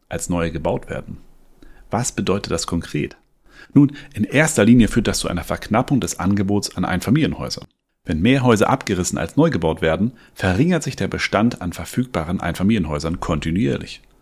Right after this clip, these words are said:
Diese Verknappung wirkt sich natürlich auch direkt auf die Preise aus.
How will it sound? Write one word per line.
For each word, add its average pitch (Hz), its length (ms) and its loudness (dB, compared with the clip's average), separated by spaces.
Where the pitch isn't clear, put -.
Diese 180 220 6
Verknappung 120 540 -2
wirkt 104 180 -6
sich 87 100 -6
natürlich - 420 -4
auch - 80 -6
direkt - 380 -6
auf - 100 -6
die - 80 -8
Preise - 360 -2
aus. - 320 -12